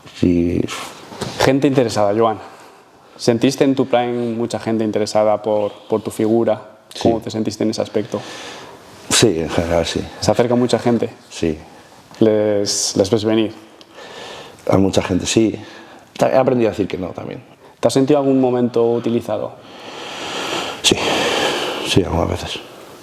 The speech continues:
Speaker 1: Sí, <laughs> sí, sí, es complicado, pero sí. Pero también hay veces que pasas por el aro, decides pasar por el aro. Hay cosas que también te convienen a ti.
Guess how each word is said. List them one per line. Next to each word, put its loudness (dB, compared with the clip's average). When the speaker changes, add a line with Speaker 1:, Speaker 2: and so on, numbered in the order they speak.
Speaker 1:
Sí, 4
<laughs> 0
sí, 2
sí, 0
es -12
complicado, 0
pero -8
sí. -10
Pero 4
también 2
hay 0
veces 0
que 2
pasas -6
por 0
el 0
aro, -2
decides -8
pasar -8
por 0
el 0
aro. -2
Hay 2
cosas 0
que 0
también 2
te -2
convienen 0
a -2
ti. -6